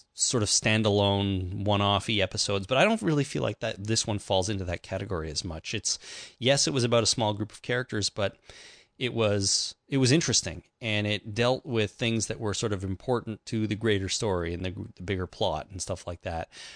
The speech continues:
Um, we still had the immense frustration of Maggie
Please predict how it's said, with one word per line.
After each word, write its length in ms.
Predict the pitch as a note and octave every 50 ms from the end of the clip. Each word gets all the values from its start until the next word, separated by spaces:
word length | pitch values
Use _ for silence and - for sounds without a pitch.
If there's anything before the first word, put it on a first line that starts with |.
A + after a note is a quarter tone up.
| - - _ _ _
Um, 440 | - G2 F2+ F2+ F2+ F2+ F2+ F#2 -
we 120 | A#2 A2+
still 260 | G#2+ - - C3 B2
had 280 | A2+ B2 A#2 A2+ A2 G#2+
the 160 | A2 G#2 G2
immense 260 | G2+ G2 G#2+ G#2+ G#2+
frustration 640 | - - A2 G2 - - G#2 G#2 G#2 - - G#2+ F#2+
of 260 | F#2 F2+ E2+ E2+ F#2+
Maggie 460 | F#2+ F#2+ F#2 G#2 A2 C3 C3 C#3 D3